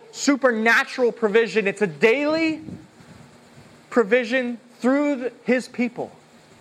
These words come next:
And we always think that, "Oh, there should be something bigger." But the reality is we look at each other and we're like, "Man, but we have something bigger."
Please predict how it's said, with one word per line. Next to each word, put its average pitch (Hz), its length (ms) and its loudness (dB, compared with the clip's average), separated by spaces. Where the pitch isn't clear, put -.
And 185 120 0
we 262 100 4
always 294 380 0
think 269 340 -4
that, 214 300 0
"Oh, 233 220 0
there 240 100 -6
should 254 180 -6
be 254 80 -10
something 277 460 -6
bigger." 240 440 -4
But 226 100 -2
the 254 80 2
reality 285 380 2
is 247 100 -8
we 254 100 -2
look 277 220 0
at 302 80 0
each 262 160 -2
other 269 160 4
and 254 60 0
we're 247 60 -4
like, 247 200 -10
"Man, 277 200 -2
but 311 120 -4
we 285 100 0
have 349 420 0
something 330 480 0
bigger." 208 440 0